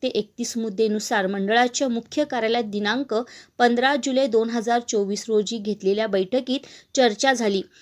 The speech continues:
त्यानुसार बैठकीत घेण्यात आलेल्या विषयामधील मुद्दा क्रमांक दोन नुसार सगळे सोयरे व कार्यकर्ते पोचणारी एस टू एस टू इन्फोटेक इंटरनॅशनल लिमिटेड या नावाने बांधकाम कामगार कल्याणकारी मंडळात मनुष्यबळ पुरवण्यासाठी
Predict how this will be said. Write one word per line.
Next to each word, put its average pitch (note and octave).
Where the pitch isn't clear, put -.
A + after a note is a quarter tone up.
त्यानुसार C#4+
बैठकीत B3
घेण्यात A3
आलेल्या G#3+
विषयामधील G#3
मुद्दा A3+
क्रमांक B3
दोन G#3
नुसार G#3+
सगळे C#4
सोयरे B3+
व C4
कार्यकर्ते A3
पोचणारी G#3+
एस B3
टू D4
एस B3
टू A#3+
इन्फोटेक C#4
इंटरनॅशनल A#3+
लिमिटेड G#3+
या A3
नावाने G#3+
बांधकाम A3
कामगार A#3+
कल्याणकारी G#3+
मंडळात G#3
मनुष्यबळ A#3
पुरवण्यासाठी G#3+